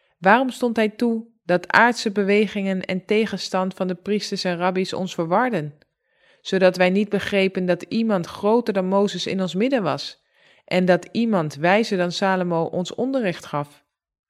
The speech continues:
Hoe traag waren onze oren, hoe zwak ons verstand?" Thomas wilde niet geloven voordat hij zijn vinger had gelegd in de wonde die de Romeinse soldaten hem hadden toegebracht.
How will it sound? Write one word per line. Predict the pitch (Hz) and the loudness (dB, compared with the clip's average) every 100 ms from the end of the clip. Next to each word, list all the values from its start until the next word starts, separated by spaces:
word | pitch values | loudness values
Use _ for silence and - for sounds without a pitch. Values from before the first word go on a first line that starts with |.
| _ _ _ | _ _ _
Hoe | 220 233 | -2 0
traag | - 214 214 | 4 4 4
waren | 202 202 196 | 2 4 4
onze | 190 - - | 0 -2 -2
oren, | 240 262 151 147 - _ _ | -2 0 -4 -8 -14 _ _
hoe | 170 165 | -6 -4
zwak | - 214 240 | -2 0 0
ons | 190 165 | -4 -6
verstand?" | 160 - 226 233 180 - _ _ _ _ _ _ _ _ _ _ - | -8 -6 -4 -4 -6 -12 _ _ _ _ _ _ _ _ _ _ 0
Thomas | 190 196 147 165 | 2 4 2 0
wilde | 156 151 151 | 0 0 0
niet | 185 233 | -2 -4
geloven | 190 151 135 135 156 175 | -2 0 0 -4 -10 -6
voordat | 202 220 226 | -2 -2 0
hij | 151 147 | -2 -2
zijn | 151 | -4
vinger | - 202 208 | -4 -4 -2
had | 143 139 | -4 -6
gelegd | - 131 151 - _ _ _ _ | -6 -4 -6 -10 _ _ _ _
in | 165 160 | 0 0
de | 147 | 2
wonde | 170 208 160 160 | 2 2 0 0
die | 160 | 0
de | 147 | 0
Romeinse | 139 139 147 214 - | 0 0 0 0 -4
soldaten | - 151 139 127 135 147 | -6 -4 0 0 -2 -4
hem | 151 | -2
hadden | 147 156 | -4 -4
toegebracht. | - 247 208 170 151 - - | -4 -4 -4 -6 -8 -8 -18